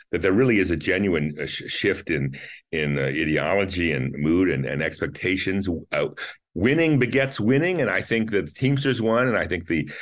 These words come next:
I think the screenwriters, uh, it looks like the, uh, they, they're gonna win something, uh, quite a good thing, and then, and then I think this auto strike is being very skillfully run. I mean, I'm, I've, I've followed auto for fifty years,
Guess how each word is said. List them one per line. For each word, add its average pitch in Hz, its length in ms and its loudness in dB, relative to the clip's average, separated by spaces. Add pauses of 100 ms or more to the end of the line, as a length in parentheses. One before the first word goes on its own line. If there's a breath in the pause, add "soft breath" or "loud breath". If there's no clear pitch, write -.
I 113 100 -2
think 139 120 2
the 110 80 0
screenwriters, 110 600 0
uh, - 440 -4
it - 40 -6
looks 156 160 -2
like 135 160 -4
the, - 160 -4
uh, 69 460 -4
they, 92 140 0
they're 104 160 -2
gonna 98 160 0
win 98 180 0
something, 92 340 -4
uh, 87 100 -4
quite 92 260 -2
a - 20 2
good 87 220 0
thing, 98 260 -2
and 92 220 0
then, 110 240 2
and 95 160 0
then 113 100 2
I 107 100 0
think 107 180 -4
this 101 160 0
auto 139 360 0
strike 98 340 -2
is 87 120 -4
being 87 340 -2
very 190 400 0
skillfully 110 640 2 (460 loud breath)
run. 90 440 0 (280 loud breath)
I 80 100 -2
mean, 87 140 0
I'm, 101 320 -2
I've, - 280 0
I've 95 220 -2
followed 92 420 2
auto 78 360 2
for 71 160 -4
fifty - 400 -2
years, 71 500 2